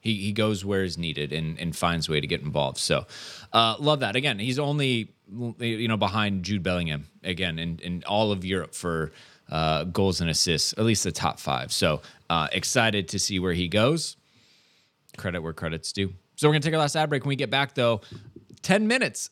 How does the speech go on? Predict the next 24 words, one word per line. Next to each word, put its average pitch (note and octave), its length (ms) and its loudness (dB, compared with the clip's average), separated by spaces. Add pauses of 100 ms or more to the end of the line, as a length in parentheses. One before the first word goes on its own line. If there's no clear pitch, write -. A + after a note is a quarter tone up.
of D3+ 220 2
absolute F#3 440 2
chaos, F3+ 460 2
just C3+ 340 -2
as D3+ 160 0
you D#3+ 160 2
all E3 160 6
asked F#3 280 0
for. G2 160 -4
So A#2 160 -2
thank C3 220 0
you B2+ 60 -2
to A#2 40 -6
the A2+ 60 -6
sponsors, D#3 720 -2
and F#2 100 -4
we'll E2+ 80 -2
be F2 120 -2
right E2 100 0
back. A2 340 0 (420)
All F3+ 180 4
right, F#3 320 2 (440)
ten A#3+ 280 0
minutes - 560 -4